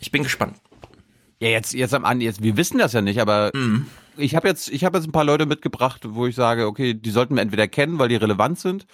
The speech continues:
Speaker 2: und Leute, die ich gar nicht kannte, aber
Speaker 1: Mhm.
Speaker 2: die mich jetzt so ein bisschen neugierig gemacht haben auf diejenigen.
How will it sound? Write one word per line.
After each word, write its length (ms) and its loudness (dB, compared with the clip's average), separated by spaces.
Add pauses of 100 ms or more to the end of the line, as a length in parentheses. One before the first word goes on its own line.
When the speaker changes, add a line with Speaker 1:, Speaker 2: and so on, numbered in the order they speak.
(340)
Speaker 2:
und 240 0
Leute, 300 4
die 180 0
ich 100 0
gar 120 4
nicht 140 -2
kannte, 480 -2 (500)
aber 240 4
Speaker 1:
Mhm. 20 -2
Speaker 2:
die 140 -2
mich 160 0
jetzt 200 -2
so 140 -4
ein 80 -2
bisschen 220 -4
neugierig 540 2
gemacht 340 -2
haben 140 -2
auf 120 -4
diejenigen. 500 -10